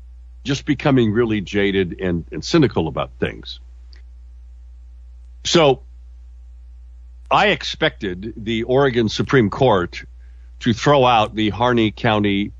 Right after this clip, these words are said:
judge's verdict, or n-, not verdict, but his ruling in granting the temporary restraining order. And of course, Tuesday next week, they have the, uh, hearing. That judge has,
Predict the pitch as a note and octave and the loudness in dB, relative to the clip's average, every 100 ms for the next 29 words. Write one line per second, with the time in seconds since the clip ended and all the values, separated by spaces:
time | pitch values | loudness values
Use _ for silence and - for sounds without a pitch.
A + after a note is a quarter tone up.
0 | - F#2 A2+ G#2+ G2+ F#2 F2 - - - | -14 -2 0 0 0 -2 -2 -8 -14 -18
1 | - - - - - - - B3+ A#3 F#3+ | -20 -20 -20 -20 -20 -12 0 2 2 -2
2 | - - - - - - - - - - | -12 -18 -18 -20 -20 -20 -20 -20 -20 -20
3 | - - - - - - - G#2 F#2+ F2+ | -20 -20 -20 -20 -20 -10 -2 0 0 -2
4 | - G#2+ G#2+ F2 G2 F2 C2+ C2+ - F2+ | 0 2 2 0 -2 -2 -4 -14 -4 -2
5 | F2 G2 F2 E2 G2 D#3+ B2+ D2+ E2 F2 | 0 2 0 2 4 6 4 2 0 0
6 | F2+ D#2+ G2+ F#2+ G2 F2 E2+ E2 A#2+ A2 | 0 2 2 2 2 2 0 2 0 2
7 | F#2+ E2 - D3+ C#3+ F2 D2+ F2+ F#2+ G2 | 2 0 0 2 4 2 0 -2 0 -2
8 | F2+ - B2 A2 G2+ F#2+ F#2+ - F#3 G3 | -2 2 4 6 6 4 2 4 4 2
9 | - - - - - - - - - - | -6 -20 -20 -20 -20 -20 -20 -20 -20 -20
10 | - - - G2 C3 A#2+ B2 A#2 E2+ A2 | -20 -20 -8 2 4 6 4 2 2 2
11 | G#2+ G2+ G2+ G2+ G2 F#2+ F#2 - G#3 A2+ | 2 2 0 0 2 2 0 2 4 4
12 | G2+ G#2+ G2+ G2+ D3+ G#2+ G2 - G#2 F2+ | 2 0 -2 0 2 2 -2 -6 -8 -8
13 | - - - | -10 -14 -16